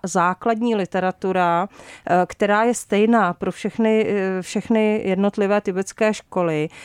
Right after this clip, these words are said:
Eh, oni musí pro třeba i argumentaci a různé, různé vlastně,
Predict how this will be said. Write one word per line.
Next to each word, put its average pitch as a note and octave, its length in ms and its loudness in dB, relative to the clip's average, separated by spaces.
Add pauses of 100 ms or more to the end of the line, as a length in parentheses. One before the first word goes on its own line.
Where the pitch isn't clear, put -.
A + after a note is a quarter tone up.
(200)
Eh, - 40 0 (440)
oni G#3+ 260 4
musí A3+ 420 -2
pro G3 540 2
třeba G3+ 320 -2
i G3+ 180 0
argumentaci F#3+ 1200 0
a F3 320 0
různé, F#3 640 0
různé F#3 520 0
vlastně, F#3 500 -2